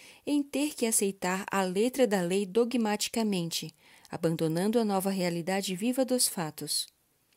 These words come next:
Rachel, citado por Mainês, aponta as teses mais difundidas pela corrente do direito livre. A. Repúdio à doutrina da suficiência absoluta da lei.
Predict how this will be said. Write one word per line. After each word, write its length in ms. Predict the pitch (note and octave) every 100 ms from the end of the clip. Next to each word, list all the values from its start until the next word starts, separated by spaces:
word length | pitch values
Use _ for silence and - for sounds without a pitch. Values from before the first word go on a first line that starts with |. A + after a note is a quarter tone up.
| _ _ - - - -
Rachel, 560 | G3 A3+ C4+ - F3 E3 _ -
citado 500 | - G3 F#3+ F3+ F3+
por 240 | F3+ F3
Mainês, 600 | F3 E3 D#3+ E3+ A3+ - - - - - -
aponta 500 | C#4+ C#4 C4 C4 C4
as 120 | C4
teses 440 | - A3+ A3+ A#3
mais 320 | A3+ A#3 A#3+ B3
difundidas 640 | A#3+ A#3 A3 G3 G#3 G#3
pela 240 | - G#3+
corrente 500 | G#3 G3+ G3 G#3 A#3
do 140 | G#3+ A3+
direito 380 | A3+ G#3 G#3 B3+
livre. 440 | A3 D#3+ E3+ D#3+ _ _ _ _ _ _ _ _ _ - - -
A. 280 | G3 F3 E3 -
Repúdio 600 | - C4 C4 B3 A#3+ B3
à 80 | A3+
doutrina 600 | G3+ G3+ G3+ A#3+ C4 C4
da 140 | G#3 G#3+
suficiência 880 | - D4 C#4 - A3 G3 G#3+ -
absoluta 540 | G#3+ G3+ - F#3 F#3 G3
da 120 | G#3
lei. 300 | G#3+ D#3+